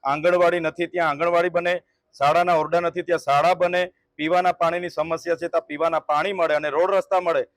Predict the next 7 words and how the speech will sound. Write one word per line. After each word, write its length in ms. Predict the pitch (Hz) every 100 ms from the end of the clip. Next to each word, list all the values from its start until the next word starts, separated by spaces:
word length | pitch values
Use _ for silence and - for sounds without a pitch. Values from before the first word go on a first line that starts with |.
| _ _
એની 200 | 143 202
માગણી 340 | 226 208 190 175
કરી 200 | 170 151
હતી. 180 | 127
ત્યારે 680 | 113 _ _ 151 165 196 214 - _ _ -
ભીખુસિંહ 480 | 160 196 196 208 -
પરમારે 520 | 180 180 185 175